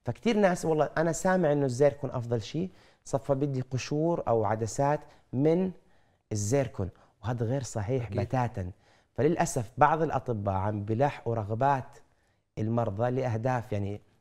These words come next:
Speaker 1: تجارية، فقط أنا والله بدي أمشي ورا رغبة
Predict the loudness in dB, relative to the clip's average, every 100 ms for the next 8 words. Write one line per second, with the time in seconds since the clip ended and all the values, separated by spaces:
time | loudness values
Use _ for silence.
0 | _ -4 0 2 2 2 -2 -4 -12 _
1 | _ _ -2 0 0 2 2 2 0 -2
2 | -2 -4 -2 -2 0 0 0 0